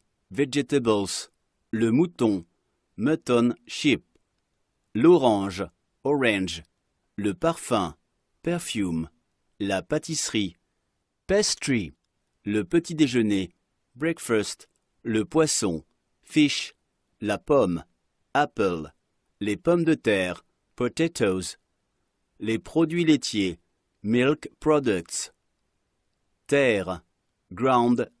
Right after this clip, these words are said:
land, earth. Le poulet, chicken. Les prunes, plums. Les repas,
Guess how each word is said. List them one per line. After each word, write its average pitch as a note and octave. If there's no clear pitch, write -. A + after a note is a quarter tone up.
land, A2+
earth. G2+
Le A2
poulet, A#2+
chicken. G2+
Les G2+
prunes, G#2
plums. B2+
Les G#2
repas, G#2